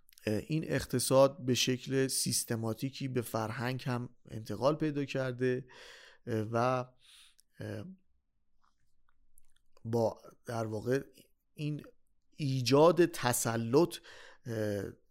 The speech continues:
بیشتر با عناصر فرهنگی الان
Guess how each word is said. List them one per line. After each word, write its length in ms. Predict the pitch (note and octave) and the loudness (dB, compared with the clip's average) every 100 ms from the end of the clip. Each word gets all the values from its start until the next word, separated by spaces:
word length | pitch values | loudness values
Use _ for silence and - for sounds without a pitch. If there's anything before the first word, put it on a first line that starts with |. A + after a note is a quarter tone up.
| _ - - - | _ -20 -20 -12
بیشتر 480 | B2 B2+ - C3+ C#3+ | -4 2 4 6 6
با 380 | C#3 B2+ B2 B2 | 2 0 0 0
عناصر 480 | A#2+ A2+ A2+ - D3+ | -2 -4 -4 0 -2
فرهنگی 800 | D3+ A#2+ A2+ A#2+ A#2 A#2 A#2+ D3+ | 0 0 2 0 -4 -6 2 4
الان 360 | B2 A2+ G2+ | 4 2 -8